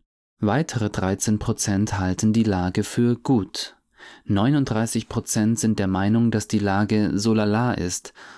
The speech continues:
und schließlich glauben sechsundvierzig Prozent, dass die Wirtschaftslage schlecht und sehr schlecht ist. Der integrale Index des wirtschaftlichen Vertrauens von Gallup lag im Mai bei minus fünfundvierzig Punkten.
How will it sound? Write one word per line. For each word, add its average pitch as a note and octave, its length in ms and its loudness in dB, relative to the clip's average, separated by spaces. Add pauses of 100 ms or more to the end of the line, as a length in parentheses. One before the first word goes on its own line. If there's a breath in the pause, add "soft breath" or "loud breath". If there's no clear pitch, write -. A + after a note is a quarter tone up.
(140)
und A2 160 2
schließlich C#3 480 0
glauben A#2 340 2
sechsundvierzig B2+ 720 -2
Prozent, C3 540 -2
dass G#2+ 160 -2
die F#2 220 -2
Wirtschaftslage A2 880 0
schlecht - 580 -4
und A#2 220 0
sehr E2 220 -2
schlecht - 400 -6
ist. - 380 -8 (960 loud breath)
Der F#2+ 180 0
integrale A2+ 600 0
Index A2 520 0
des - 260 -4
wirtschaftlichen A2 720 -2
Vertrauens G#2 640 -2
von F2 240 -4
Gallup G2+ 540 -2
lag G2+ 380 -4
im G#2 180 0
Mai G#2+ 380 0
bei G#2+ 180 0
minus A#2+ 420 2
fünfundvierzig A2 760 -2
Punkten. - 560 -6